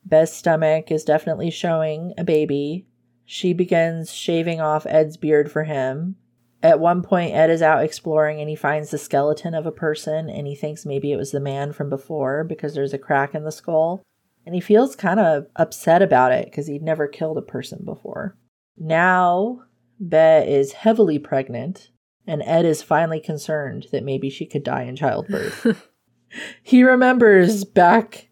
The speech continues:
Speaker 1: in the old days in his tribe, his mom was able to have lots of babies, no problem, but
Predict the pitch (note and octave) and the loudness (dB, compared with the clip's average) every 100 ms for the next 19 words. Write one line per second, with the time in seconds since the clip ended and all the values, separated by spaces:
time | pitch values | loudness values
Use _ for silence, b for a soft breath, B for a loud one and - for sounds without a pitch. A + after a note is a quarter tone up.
0 | - F3+ F3+ F3+ F3+ E3 E3+ D#3 D#3+ D3+ | 0 2 4 4 4 2 0 0 0 -2
1 | D3 F3 D#3+ C#3 F3+ F3 F3+ G#3 E4 E4 | 0 2 4 4 2 0 2 2 2 2
2 | A#3+ G3 F3+ E3+ D#3 F3+ D#3 E3 G3 E3+ | 2 2 2 0 0 0 2 2 2 0
3 | - C#3 C#3 C3+ D#3 C#3 F3 D#3+ B2+ B2+ | -4 -4 -4 -6 -6 -2 0 2 0 -4
4 | C3 C3 - | -2 -2 -4